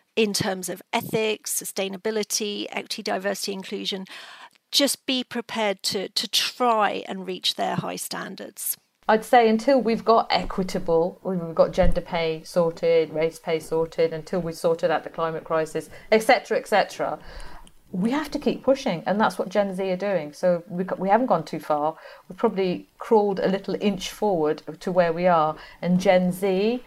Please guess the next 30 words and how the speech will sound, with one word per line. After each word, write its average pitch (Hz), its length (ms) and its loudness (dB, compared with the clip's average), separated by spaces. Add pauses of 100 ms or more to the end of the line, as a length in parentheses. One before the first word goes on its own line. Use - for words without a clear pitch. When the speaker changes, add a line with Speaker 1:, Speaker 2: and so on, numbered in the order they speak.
Speaker 2:
many 185 300 4
of 170 100 4
them, 180 300 0
are 175 80 -4
pushing 180 420 -8
us 160 180 -10
to - 80 -16
do 160 200 -6
that 151 180 -8
further. 156 320 -8
So - 180 -4
I 165 80 0
think 160 300 -8 (720)
that - 160 2
would 156 160 -4
be 160 140 -4
my 160 160 -8
number 151 240 -12
two, 151 280 -8 (960)
which 226 140 2
is 247 80 4
the 214 80 -2
same 233 240 4
as 185 80 -8
Anne's 190 280 2
number 180 220 -2
two. 156 260 -8 (240)
<laughs> 339 100 4 (480)
Speaker 1:
Well, 262 180 6
I'll, 294 300 4